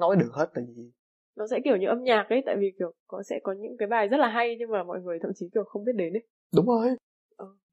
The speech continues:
Speaker 1: Mà nếu như vậy nữa ở Việt Nam xảy ra sẽ như thế nào trời? Chẳng lẽ mai mốt kiểu giải nghệ sĩ hài,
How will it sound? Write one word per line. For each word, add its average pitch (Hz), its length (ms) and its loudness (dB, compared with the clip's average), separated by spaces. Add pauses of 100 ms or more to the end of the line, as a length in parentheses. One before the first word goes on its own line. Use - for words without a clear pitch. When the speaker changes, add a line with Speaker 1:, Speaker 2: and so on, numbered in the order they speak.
(240)
Speaker 1:
Mà 127 140 0
nếu 139 100 2
như 160 100 2
vậy 120 280 -4
nữa 135 100 0
ở 139 100 2
Việt 127 100 -6
Nam 127 200 -2
xảy 131 140 2
ra 127 220 4
sẽ 131 120 -4
như 127 100 -8
thế 131 80 -8
nào 123 140 -6 (100)
trời? 110 140 -8 (440)
Chẳng 127 140 4
lẽ 120 100 0 (360)
mai 135 100 4
mốt 131 180 8 (120)
kiểu 120 280 -2 (680)
giải 127 220 2
nghệ 120 120 0
sĩ 139 160 4
hài, 120 340 -2